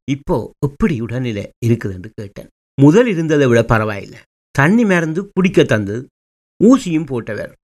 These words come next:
இப்போ கொஞ்சம் சுகமா இருக்குது." "கள்ள பயலே, என்னை விட்டு விட்டு சாப்பிட்டுட்டு வந்திருக்கிறியோடா?" என்றாள். "உனக்கும் வாங்கி கொண்டு வந்திருக்கிறேன்" என்று சொல்லிக்கொண்டு கையில் இருந்த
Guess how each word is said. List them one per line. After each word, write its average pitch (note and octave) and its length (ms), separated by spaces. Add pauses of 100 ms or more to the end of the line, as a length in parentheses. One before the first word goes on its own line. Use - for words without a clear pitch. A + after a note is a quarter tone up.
(220)
இப்போ G3 220
கொஞ்சம் G#3+ 320
சுகமா F#3 420
இருக்குது." A2 420 (420)
"கள்ள G#3+ 340
பயலே, F#3+ 500 (220)
என்னை F3+ 220
விட்டு A3 240
விட்டு A#3+ 360 (280)
சாப்பிட்டுட்டு A3+ 400
வந்திருக்கிறியோடா?" G#2 680 (360)
என்றாள். A2 400 (460)
"உனக்கும் F3+ 400
வாங்கி G3 240
கொண்டு F3+ 220
வந்திருக்கிறேன்" C#3+ 520 (140)
என்று A#2+ 140
சொல்லிக்கொண்டு B2 640 (180)
கையில் F3 320
இருந்த D3+ 420